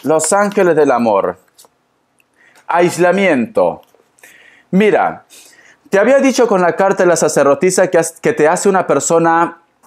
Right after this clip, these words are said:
evolucionado, evolucionada. Una persona con la cual, si tú dices que es negro, es negro, ¿vale?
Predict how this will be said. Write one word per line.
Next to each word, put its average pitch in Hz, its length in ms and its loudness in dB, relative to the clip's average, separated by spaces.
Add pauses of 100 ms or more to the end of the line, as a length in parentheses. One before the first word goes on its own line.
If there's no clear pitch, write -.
evolucionado, 147 880 2
evolucionada. 113 920 0 (140)
Una 190 260 0
persona 170 460 0
con 139 140 0
la 123 160 -2
cual, 180 420 0 (460)
si - 220 -2
tú 254 180 0
dices 208 340 0
que 165 100 0
es 151 100 -2
negro, 233 500 2
es 135 220 -2
negro, 90 400 0
¿vale? 156 480 0